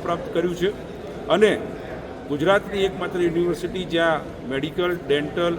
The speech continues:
આયુર્વેદ, હોમિયોપેથ, ફિઝિયોથેરાપી, અ, એન્જિનિયરિંગ, મેનેજમેન્ટ જેવી, અ, વિવિધ ચૌદ વિદ્યાશાખાઓ એક જ જગ્યા ઉપર ચલાવવામાં આવી રહી છે, તેનો અમે, આપણે સૌને ગૌરવ છે.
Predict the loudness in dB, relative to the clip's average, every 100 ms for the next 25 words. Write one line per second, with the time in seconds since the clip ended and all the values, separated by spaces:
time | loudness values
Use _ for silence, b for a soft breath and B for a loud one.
0 | 0 0 0 0 0 -2 -2 -2 -2 -2
1 | -2 -4 -6 -4 -2 0 0 0 -4 -6
2 | -10 -12 -12 -12 -6 -2 0 0 -2 0
3 | 2 2 2 0 0 0 -2 -2 0 0
4 | 0 -2 -4 -4 -2 -2 0 -2 -2 -4
5 | 0 2 2 0 2 2 2 0 2 2
6 | 0 0 -2 -2 -2 2 2 4 2 2
7 | -2 -10 -6 2 4 4 4 2 2 2
8 | 2 0 0 0 0 2 2 2 0 -2
9 | -2 0 0 4 6 6 4 2 0